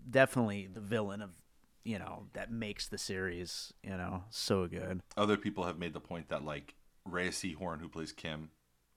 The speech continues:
Speaker 2: absolutely, like, stole the show this year. The guy who
Speaker 1: Oh,
Speaker 2: plays
Speaker 1: for sure.
Speaker 2: the guy who plays Lalo, uh, Lalo Salamanca, and also the guy who plays, um, what's his name? Uh,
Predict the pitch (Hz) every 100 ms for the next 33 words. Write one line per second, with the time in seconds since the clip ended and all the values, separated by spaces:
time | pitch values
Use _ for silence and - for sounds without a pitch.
0 | - 82 - 92 87 76 80 73 71 -
1 | - - 92 85 78 78 - - - 85
2 | 85 - 90 82 78 76 82 - 85 80
3 | - - - - 107 95 107 110 95 90
4 | - 90 90 - 104 101 104 101 90 87
5 | 85 87 87 82 82 82 82 95 82 80
6 | 80 78 80 - - _ 95 95 98 104
7 | 95 85 87 82 82 82 67 92 - 90
8 | 82 78 82 78 76 73 - - _ _
9 | - 87 107 117 117 107 - 85 82 80
10 | 78 78 78